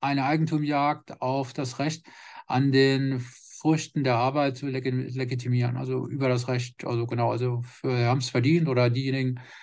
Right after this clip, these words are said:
die sie benutzt haben, haben's verdient, deswegen sollen sie es auch behalten können. Allerdings, da der nicht mehr machtpolitisch mehr taugliche Erfolgsversprechend war,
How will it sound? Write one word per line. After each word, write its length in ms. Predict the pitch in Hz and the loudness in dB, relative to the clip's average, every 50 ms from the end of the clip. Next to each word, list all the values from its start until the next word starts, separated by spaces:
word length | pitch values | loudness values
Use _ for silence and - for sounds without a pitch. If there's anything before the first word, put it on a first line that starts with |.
| - - - _ _ _ | -20 -20 -20 _ _ _
die 100 | 156 151 | 4 4
sie 260 | 135 139 139 139 139 | 6 6 6 6 6
benutzt 420 | 131 135 139 156 170 165 - - - | 6 4 2 2 0 0 -2 -4 -2
haben, 160 | 156 151 147 | -2 -2 -2
haben's 200 | 143 147 139 - | -4 -6 -8 -8
verdient, 400 | - 143 131 151 156 156 147 139 | -8 -8 -4 -2 -2 -2 -2 -4
deswegen 340 | 131 123 - 131 127 127 123 | -6 -4 -2 -2 -2 0 -2
sollen 200 | 127 127 127 127 | -2 -4 -4 -4
sie 40 | |
es 120 | 123 127 117 | -4 -6 -6
auch 40 | - | -4
behalten 320 | 107 113 139 160 160 165 | -2 -2 -2 -2 -2 -4
können. 360 | 160 156 156 156 151 - - _ _ _ _ | -2 -2 -2 -2 -4 -6 -12 _ _ _ _
Allerdings, 760 | - 131 139 151 156 156 151 147 143 147 147 147 127 - - | -4 0 2 4 4 4 4 4 2 0 -2 -4 -6 -10 -8
da 280 | - 147 135 143 139 131 | -8 -6 -6 -4 -6 -6
der 420 | 127 143 143 147 147 151 147 147 | -4 -4 -4 -2 -2 -2 -2 -2
nicht 220 | 151 156 156 - | -2 -4 -4 -4
mehr 640 | 156 147 139 139 139 139 139 135 135 135 135 131 110 - | -6 -4 -2 -2 -2 -2 -2 -2 -2 -2 -4 -4 -6 -8
machtpolitisch 1000 | 123 131 135 135 143 147 147 - _ - 147 139 135 135 143 143 127 - - 151 | -8 -8 -6 -2 -4 -4 -4 -4 _ -4 -4 -2 -2 0 -2 -2 -2 -4 -8 -8
mehr 300 | 127 135 139 143 147 151 | -6 -6 -4 -2 -2 -2
taugliche 500 | 151 - - 139 139 - - 143 127 143 | -4 -4 -4 -6 -6 -4 -6 -6 -4 -2
Erfolgsversprechend 800 | 139 131 123 123 127 123 143 151 160 - 139 123 147 139 135 131 | -2 -2 -2 -2 -2 -2 -4 -6 -6 -8 -6 -6 -4 -4 -4 -4
war, 280 | 135 143 143 143 143 123 | -2 0 0 0 0 -4